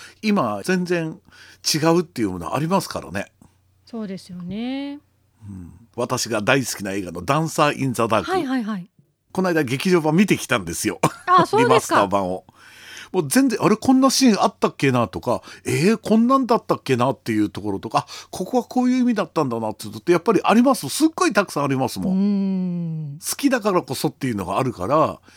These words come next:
Speaker 1: やっぱこういうのを見直したりっていうのはとても俺、あの、二度三度楽しめると思うよ。
Speaker 2: 確かにね。
Speaker 1: その見た時の自分と今の自分とでもやっぱりその自分のそれまでのほら人生経験とかその時の感情によっていろいろ変わるわけじゃないですか。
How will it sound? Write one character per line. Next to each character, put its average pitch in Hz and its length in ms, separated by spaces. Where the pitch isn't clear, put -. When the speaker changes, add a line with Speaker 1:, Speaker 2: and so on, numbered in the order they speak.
Speaker 1:
や 226 80
っ - 20
ぱ 233 60
こ 240 140
う 269 40
い - 20
う - 20
の 214 80
を 143 40
見 135 140
直 226 220
し - 100
た 139 120
り 113 80
っ - 20
て - 160
い 120 60
う - 20
の 101 120
は 101 60
と 202 160
て 262 80
も 233 160
俺、 202 300
あ 127 140
の、 131 120
二 170 180
度 240 120
三 240 220
度 165 80
楽 131 280
し - 140
め 131 100
る 98 120
と 85 100
思 87 200
う 76 40
よ。 69 40
Speaker 2:
確 202 180
か 185 100
に 165 160
ね。 294 400
Speaker 1:
そ - 140
の 135 80
見 202 160
た 220 160
時 196 280
の 240 80
自 156 240
分 147 180
と 175 140
今 196 240
の 135 100
自 107 160
分 120 220
と 123 100
で 101 80
も 90 80
や 101 80
っ - 40
ぱ 139 120
り 107 80
そ 117 140
の 107 180
自 131 100
分 170 180
の 151 120
そ - 100
れ 185 100
ま 190 140
で 143 80
の 107 140
ほ 101 80
ら 87 120
人 147 220
生 151 240
経 147 240
験 98 220
と 80 100
か 92 140
そ 156 100
の 160 100
時 147 200
の 87 100
感 135 220
情 139 160
に 131 80
よ 123 80
っ - 20
て 117 120
い 127 40
ろ 143 120
い - 20
ろ 139 80
変 185 180
わ 202 60
る 202 100
わ 165 100
け - 80
じ 87 80
ゃ 80 60
な 78 80
い 71 80
で 65 80
す - 80
か。 - 160